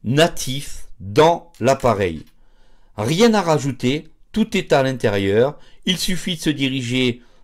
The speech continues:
dans Réglages, Général, Accessibilité, activer VoiceOver. Pour les personnes débutant sur un iPhone, il faut savoir que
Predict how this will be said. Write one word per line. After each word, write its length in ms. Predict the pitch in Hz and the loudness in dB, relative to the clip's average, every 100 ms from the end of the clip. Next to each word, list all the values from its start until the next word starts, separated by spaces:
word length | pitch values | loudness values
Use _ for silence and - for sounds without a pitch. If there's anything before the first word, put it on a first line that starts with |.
| - | -4
dans 420 | 113 135 120 - - _ | 2 4 4 -2 -18 _
Réglages, 680 | - 147 131 104 107 120 110 - - - | -2 0 2 0 -2 -6 -14 -16 -20 -14
Général, 720 | 90 165 165 107 95 107 120 - - _ _ | -2 0 2 0 0 -4 -8 -14 -20 _ _
Accessibilité, 1080 | - 160 - 147 - 123 113 104 - 90 104 - _ _ - - | -6 -4 -2 -2 -4 -4 -4 -4 -6 -8 -10 -14 _ _ -6 -4
activer 520 | 151 - 131 117 135 | -4 -4 -4 0 0
VoiceOver. 600 | 123 117 - 101 82 67 | 0 -2 -2 -4 -4 -4
Pour 160 | 226 247 | 2 2
les 80 | 233 | 4
personnes 480 | 208 - - 220 | 2 2 2 2
débutant 500 | 165 156 147 151 202 | 2 0 -2 -2 -2
sur 220 | 208 - 156 | -2 -4 -4
un 100 | 151 | -2
iPhone, 540 | 135 - 101 90 80 - - - - - - - _ | -4 -2 -2 -2 -8 -20 -20 -20 -20 -20 -20 -20 _
il 80 | 104 | -6
faut 160 | - | -2
savoir 380 | 196 143 139 180 | 2 2 4 2
que 340 | - 151 165 | 0 -2 -2